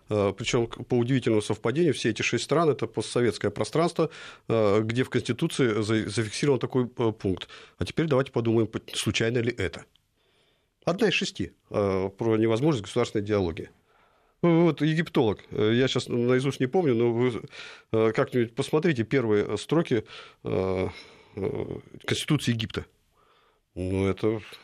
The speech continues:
это просто вдохновляет сами-, со-, самими первыми строками. И уж, э, там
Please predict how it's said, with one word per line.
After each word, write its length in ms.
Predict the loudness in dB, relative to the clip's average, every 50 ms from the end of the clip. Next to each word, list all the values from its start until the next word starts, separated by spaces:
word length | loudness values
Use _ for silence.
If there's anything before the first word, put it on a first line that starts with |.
| _ -8 -8 -8 -8 -12 -14 -6 -2
это 260 | -2 -2 -2 -2 -4
просто 360 | -4 -2 -2 -2 -2 -2 -4
вдохновляет 640 | -4 -4 -4 -6 -2 0 0 0 2 2 0 0 0
сами-, 320 | -2 -2 -2 0 -2 -2 -4
со-, 180 | -2 -2 -2
самими 320 | 0 0 2 2 2 2 2
первыми 300 | 0 0 0 0 0 -2
строками. 460 | -2 -4 -6 -6 -6 -6 -8 -10 -12 _ -20 -20 -20 -20 _ _
И 40 | -2
уж, 160 | -2 -2 -2 0
э, 320 | 0 2 2 2 2 0 -2 -2
там 280 | -2 0 0 0 -2